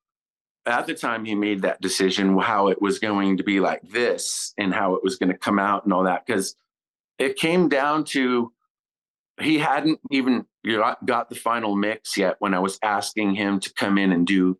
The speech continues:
videos. I'm like, "Let's, let's do a couple videos for this thing." And, you know, see, Greg's got a good family. He had, he had a, had a, had this little side band he was doing with, uh, Atomic Kings,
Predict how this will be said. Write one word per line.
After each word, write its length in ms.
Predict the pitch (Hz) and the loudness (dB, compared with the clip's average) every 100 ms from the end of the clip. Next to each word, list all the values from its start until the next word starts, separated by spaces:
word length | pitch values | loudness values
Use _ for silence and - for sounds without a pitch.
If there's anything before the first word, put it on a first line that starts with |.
| - | -6
videos. 720 | 98 95 90 80 - - - - _ _ _ _ _ _ _ _ - | -2 0 2 0 -2 -8 -8 -12 _ _ _ _ _ _ _ _ -4
I'm 140 | 101 | 0
like, 160 | 98 85 | 2 2
"Let's, 340 | 101 107 - - | 0 0 -2 -2
let's 300 | 107 113 - | -2 -2 -4
do 160 | - 123 | 0 0
a 60 | |
couple 320 | 120 139 139 131 | 0 -2 -2 0
videos 440 | 143 135 127 127 | 2 2 0 -2
for 120 | 120 | -2
this 220 | 117 117 | -2 -4
thing." 420 | - 120 120 120 - _ _ _ _ _ _ _ _ - | -2 0 2 2 0 _ _ _ _ _ _ _ _ -4
And, 320 | 113 104 104 | 0 2 2
you 80 | 120 | 2
know, 180 | 107 107 | 0 0
see, 240 | - 135 | 0 -2
Greg's 520 | 113 120 131 156 151 | 0 0 0 0 -4
got 200 | - 135 | 0 0
a 80 | 131 | 0
good 240 | 120 120 - | -2 -2 -2
family. 560 | 110 101 101 110 120 _ _ _ _ _ _ _ _ _ - | -2 0 0 0 -4 _ _ _ _ _ _ _ _ _ -6
He 140 | - | -2
had, 340 | 127 113 113 107 | 0 0 0 -2
he 100 | 113 | -2
had 220 | 120 107 107 | -2 0 0
a, 140 | 98 - | -2 -4
had 200 | 104 104 | -4 0
a, 100 | 101 - | -2 -2
had 180 | 117 101 | -2 -2
this 180 | 98 | -4
little 180 | 113 110 | -2 -2
side 400 | 107 117 113 113 | 0 0 0 0
band 280 | 117 113 117 | 0 0 -2
he 100 | 117 | -4
was 160 | 110 - | -6 -4
doing 360 | 113 110 110 | -2 -2 0
with, 260 | 104 101 - | 0 0 0
uh, 360 | 98 90 82 - _ - | 2 2 0 -2 _ -8
Atomic 480 | - 104 110 120 - | -4 0 0 -2 -6
Kings, 560 | 110 101 104 117 - | -4 0 0 -2 -10